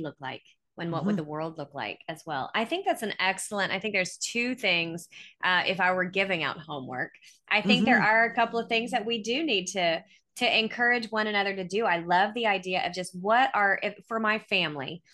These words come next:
Speaker 1: you know, 'cause
Speaker 2: Mm-hmm.
Speaker 1: as for me and my house or, or
Speaker 2: Yeah.
Speaker 1: for my family, what are the, what are the non-negotiables?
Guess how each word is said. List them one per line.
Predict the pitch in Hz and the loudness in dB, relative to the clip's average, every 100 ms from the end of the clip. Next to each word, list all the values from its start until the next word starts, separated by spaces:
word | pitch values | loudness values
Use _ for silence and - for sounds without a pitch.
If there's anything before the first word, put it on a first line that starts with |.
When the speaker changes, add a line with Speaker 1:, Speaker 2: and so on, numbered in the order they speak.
| _ | _
Speaker 1:
you | 208 | 0
know, | 196 | 2
'cause | 202 254 - | 4 2 2
Speaker 2:
Mm-hmm. | 185 | 2
Speaker 1:
as | 190 | 0
for | 190 190 | 0 -4
me | 190 202 | 0 0
and | 214 | 0
my | 190 190 | 0 0
house | 185 151 135 - | 0 0 -2 -4
or, | 170 160 | -2 0
or | 180 - | -2 2
Speaker 2:
Yeah. | 190 262 | 4 4
Speaker 1:
for | 247 | 4
my | 226 220 | 0 0
family, | 233 208 175 170 | -2 0 -2 0
what | 190 220 - | 2 2 2
are | 208 226 | 2 2
the, | 220 180 - | 0 -6 -6
what | 196 220 | -2 0
are | 254 | 0
the | 226 | 0
non-negotiables? | 202 185 185 175 175 170 160 | 0 0 0 -2 -4 -4 -8